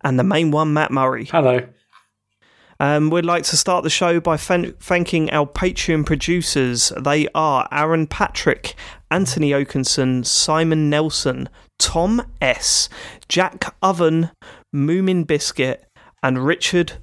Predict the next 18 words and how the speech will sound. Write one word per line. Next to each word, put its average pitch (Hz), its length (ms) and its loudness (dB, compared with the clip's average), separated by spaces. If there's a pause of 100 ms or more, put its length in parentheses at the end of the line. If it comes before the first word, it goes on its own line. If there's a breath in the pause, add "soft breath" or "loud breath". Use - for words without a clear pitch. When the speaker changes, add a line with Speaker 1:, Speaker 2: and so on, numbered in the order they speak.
(120)
Speaker 1:
Sawyer. 131 640 0 (380 loud breath)
Uh, 123 360 0
a 123 60 0
new 180 160 2
full 147 220 0
Nels 131 300 0
there. 127 460 2 (340 loud breath)
You 170 180 0
can 143 180 -4
support 135 380 -4
us - 80 -10
by 135 160 -2
going 127 300 0
to 120 580 -4
w 147 280 0
w 120 220 -2
w 120 300 -2
dot, 120 380 0